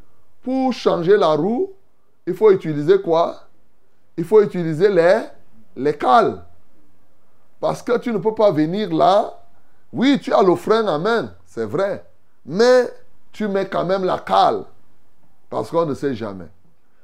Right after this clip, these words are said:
Alors cet homme avait eu crevaison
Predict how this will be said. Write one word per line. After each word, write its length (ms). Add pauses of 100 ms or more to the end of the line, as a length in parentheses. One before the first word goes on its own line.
(220)
Alors 360
cet 260
homme 260 (140)
avait 640 (640)
eu 120
crevaison 800